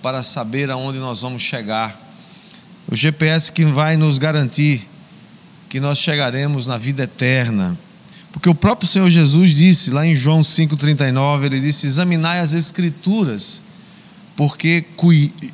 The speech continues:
cuidais ou julgais ter nelas a vida eterna, e são elas que de mim testificam." Mas Deus, além de falar através da sua palavra, Deus também fala através da sua criação.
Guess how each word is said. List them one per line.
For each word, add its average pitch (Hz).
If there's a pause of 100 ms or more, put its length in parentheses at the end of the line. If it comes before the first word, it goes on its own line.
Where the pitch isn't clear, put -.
(120)
cuidais 160
ou 151
julgais 151 (400)
ter 165
nelas 143
a 131
vida 185
eterna, 120 (460)
e 127
são 131
elas 139 (280)
que 135
de 127
mim 131 (360)
testificam." 107 (800)
Mas 175
Deus, 254
além 208
de 202
falar 170
através 151
da 147
sua 139
palavra, 131 (400)
Deus 185
também 180
fala 160
através 147
da 123
sua 170
criação. 143